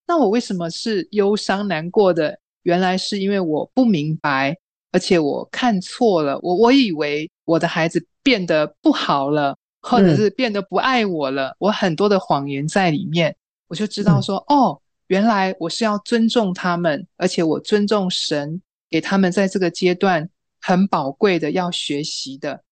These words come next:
Speaker 1: 我要放手，而且我要祝福，我要完全的接纳。所以那天晚上，其实我过了一个很感恩的夜晚，然后眼泪擦一擦，我知道我不需要为这件事忧伤，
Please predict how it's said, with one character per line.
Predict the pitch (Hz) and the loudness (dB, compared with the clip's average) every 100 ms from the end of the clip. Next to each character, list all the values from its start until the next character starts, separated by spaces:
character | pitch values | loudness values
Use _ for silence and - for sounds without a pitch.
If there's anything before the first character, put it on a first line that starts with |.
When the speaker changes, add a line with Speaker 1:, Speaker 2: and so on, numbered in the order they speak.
| _ - | _ -2
Speaker 1:
我 | 170 | 0
要 | 190 | 0
放 | - 233 196 | 0 2 2
手， | - | 0
而 | 175 | -2
且 | - | -2
我 | 135 | -4
要 | 139 160 | -4 -6
祝 | - 208 165 | 0 2 2
福， | - 143 131 | -4 -4 -2
我 | - | 0
要 | 160 | 2
完 | 170 147 | 2 0
全 | 160 151 135 | -2 -4 -4
的 | 139 | -6
接 | - 147 143 | -4 -2 0
纳。 | 165 151 147 _ _ - | -2 -2 -6 _ _ -2
所 | 262 | 2
以 | 247 | 4
那 | 262 | 4
天 | 247 240 | 2 2
晚 | 190 151 | 0 -2
上， | - 208 196 | -4 -4 -2
其 | 202 | -4
实 | - 170 | -2 -2
我 | 151 | -2
过 | - 214 | 0 2
了 | 180 | 2
一 | 156 | -2
个 | - 175 160 _ _ - | 2 2 0 _ _ 0
很 | 226 233 | 2 4
感 | 196 143 | 0 -2
恩 | 190 202 | 0 2
的 | 190 | 0
夜 | 170 214 190 | 0 2 2
晚， | 160 143 123 | 2 -2 -4
然 | 170 | -6
后 | 196 | -2
眼 | 156 165 | -2 0
泪 | 190 | -2
擦 | - 175 165 | -2 -2 -2
一 | |
擦， | 175 175 165 | -2 -2 -2
我 | 147 | -4
知 | - 180 | -8 -4
道 | 202 170 | 0 0
我 | 143 | 0
不 | 262 | -4
需 | - 233 | -2 0
要 | 220 | 2
为 | 214 196 | 0 -4
这 | 202 | -4
件 | 208 202 | -2 -2
事 | - 202 | -4 -4
忧 | 190 185 | -2 -2
伤， | - 185 | -2 -2